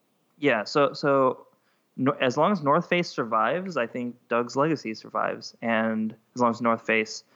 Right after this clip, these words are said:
uh, continues to contribute towards good causes and everything, um, I think it's a great way to,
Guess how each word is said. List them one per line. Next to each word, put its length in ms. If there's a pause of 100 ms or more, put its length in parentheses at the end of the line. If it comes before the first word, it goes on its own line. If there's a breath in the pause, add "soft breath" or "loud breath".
(300 soft breath)
uh, 440
continues 680
to 400
contribute 460
towards 360
good 180
causes 580
and 100
everything, 440 (460 soft breath)
um, 480
I 80
think 160
it's 100
a 40
great 460
way 240
to, 720